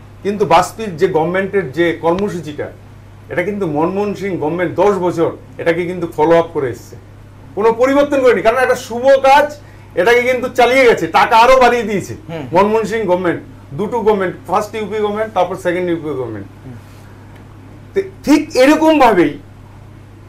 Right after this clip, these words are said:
Speaker 1: দেশে সরকার আসবে যাবে, কিন্তু দেশের একটা ক্রিয়ানীতি, এটার জন্য পরিবর্তন না হয়।
Speaker 2: ক্রিয়ানীতি, আহ, ইয়ে, এ-, এখানে কোন ক্রিয়ানীতিটাকে আপনি সঠিক দেখেছেন, যেটা পরিবর্তন হয়ে গেছে মনে করছেন?
Speaker 1: আমি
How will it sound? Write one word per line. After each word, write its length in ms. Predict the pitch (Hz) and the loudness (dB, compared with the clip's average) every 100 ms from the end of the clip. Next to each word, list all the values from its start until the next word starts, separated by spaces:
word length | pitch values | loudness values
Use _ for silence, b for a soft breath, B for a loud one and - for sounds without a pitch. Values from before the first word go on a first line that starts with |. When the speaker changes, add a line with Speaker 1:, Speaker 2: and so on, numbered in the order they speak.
| - - - - | -20 -18 -10 2
Speaker 1:
দেশে 340 | 208 233 294 | 2 4 2
সরকার 500 | 294 240 254 269 269 | 4 4 4 6 6
আসবে 440 | 240 214 202 240 202 | 8 4 4 4 6
যাবে, 260 | 180 110 - - - - - - - - | 4 0 -8 -16 -20 -20 -20 -20 -20 -12
কিন্তু 200 | 247 240 | -8 -6
দেশের 340 | 175 226 247 269 | 2 4 4 4
একটা 160 | 269 | 4
ক্রিয়ানীতি, 800 | 269 - 254 294 302 285 - 160 - - - - - - | 0 -2 0 4 4 2 0 -6 -10 -18 -20 -20 -6 0
এটার 280 | 269 311 302 | 2 2 2
জন্য 220 | 302 294 202 | 2 0 -2
পরিবর্তন 480 | 233 196 170 160 135 | -2 0 -2 -4 -8
না 100 | 107 | -8
হয়। 220 | 87 - - - - - - | -14 -20 -20 -20 -20 -20 -18
Speaker 2:
ক্রিয়ানীতি, 600 | - 247 254 254 269 233 208 | -4 0 0 -2 -4 -2 0
আহ, 300 | 208 196 202 | 2 2 0
ইয়ে, 420 | 185 196 190 - 131 | -2 0 0 -2 -10
এ-, 280 | 165 165 202 | -6 -2 -2
এখানে 260 | 226 240 233 | -2 -4 -4
কোন 200 | 247 277 | -2 -2
ক্রিয়ানীতিটাকে 600 | 240 254 226 214 214 214 | 0 0 0 0 -2 0
আপনি 180 | 185 202 | 0 -2
সঠিক 340 | 185 185 214 147 | -6 -6 -6 -6
দেখেছেন, 420 | 151 151 160 160 | -6 -6 -8 -10
যেটা 180 | 147 180 | -6 -4
পরিবর্তন 420 | 185 185 190 170 | -2 -2 -4 -6
হয়ে 140 | 165 | -4
গেছে 160 | 143 139 | -4 -6
মনে 160 | 127 110 | -10 -12
করছেন? 240 | 110 - - - - - | -14 -16 -20 -20 -14 -4
Speaker 1:
আমি 280 | 190 254 | 0 2